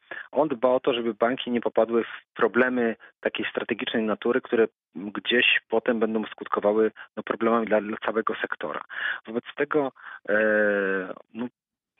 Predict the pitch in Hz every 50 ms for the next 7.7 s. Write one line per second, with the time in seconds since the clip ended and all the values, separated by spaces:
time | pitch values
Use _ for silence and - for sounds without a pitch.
0 | - - _ _ - - - - - - - - 147 151 160 147 139 - 139 -
1 | - - - 170 131 131 - - 101 - - 104 85 - - 78 - - - 113
2 | 120 - 127 131 131 123 117 104 - - 117 107 98 98 92 101 98 95 - 95
3 | - - 123 123 113 113 110 107 104 - - 104 98 104 104 - 104 - - -
4 | - - 104 104 92 95 120 117 120 - - 117 101 107 113 113 101 117 123 120
5 | 113 104 - - 92 87 82 - - - 110 101 - - 110 - - 113 113 101
6 | 101 101 101 - - 95 - 104 101 92 104 104 107 101 107 101 - 107 104 101
7 | 101 101 95 107 101 95 - 92 - - 107 101 - -